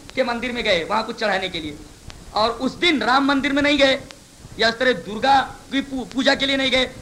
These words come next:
تو یہ کہیں گے کہ آج وہاں گیا تھا، ہمارے یہاں نہیں آیا، ہمارا پورا وفادار نہیں ہے۔ اور کوئی بھی یہ نہیں چاہتا آقا کہ میرے غلام کی وفاداری تقسیم ہو، کوئی آقا یہ پسند نہیں کرتا کہ میرے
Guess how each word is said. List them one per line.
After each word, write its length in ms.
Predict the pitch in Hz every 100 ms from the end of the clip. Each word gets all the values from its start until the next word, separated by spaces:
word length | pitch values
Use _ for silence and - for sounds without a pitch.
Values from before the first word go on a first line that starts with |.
| -
تو 360 | 233 214 175 - - - - -
یہ 160 | 180 185
کہیں 280 | 180 180 214
گے 100 | 226
کہ 140 | 226
آج 180 | 196 196 175
وہاں 220 | 175 233
گیا 120 | 202 190
تھا، 100 | 185
ہمارے 300 | 160 180 220
یہاں 120 | 214
نہیں 160 | 208
آیا، 180 | 180 165 - - - -
ہمارا 240 | 190 185
پورا 280 | - 202 226
وفادار 400 | 208 185 190 185
نہیں 200 | 214 214
ہے۔ 40 | 143 - - - -
اور 220 | 220 294
کوئی 380 | 285 277 339 359
بھی 340 | 359 359 233 - - - - - - - -
یہ 180 | 247 320
نہیں 180 | 330 330
چاہتا 560 | 320 320 320 294 240 -
آقا 480 | 262 277 269 294 - - -
کہ 120 | 285
میرے 340 | 254 269 277
غلام 380 | 294 262 277 311
کی 120 | 302
وفاداری 500 | 285 277 285 302 320 359
تقسیم 380 | 349 - 370 349
ہو، 240 | 349 254 -
کوئی 220 | - 320 330
آقا 220 | 311 320
یہ 100 | 311
پسند 220 | 294 285
نہیں 100 | 262
کرتا 260 | 202 165 135 - - -
کہ 80 | 254
میرے 260 | 226 262